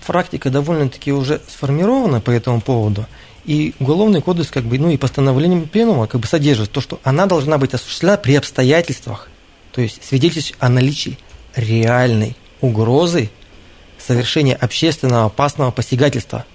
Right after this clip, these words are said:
А действия обороняющегося лица непосредственно должны предшествовать этому, то есть вот она должна быть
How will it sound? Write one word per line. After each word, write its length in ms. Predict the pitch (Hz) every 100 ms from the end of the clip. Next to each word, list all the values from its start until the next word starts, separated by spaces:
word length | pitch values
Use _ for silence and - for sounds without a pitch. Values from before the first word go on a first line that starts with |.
| - - - - - - - -
А 120 | 127
действия 360 | 117 208 247
обороняющегося 600 | 202 175 170 170 143 - 135
лица 280 | 127 120 -
непосредственно 520 | 131 127 185 180 143
должны 280 | 139 143 151
предшествовать 640 | 165 160 - 208 190 131
этому, 320 | 131 117 113 - - -
то 60 | 139
есть 140 | -
вот 140 | 135 - - - - -
она 160 | 139
должна 220 | 131 123 139
быть 160 | 131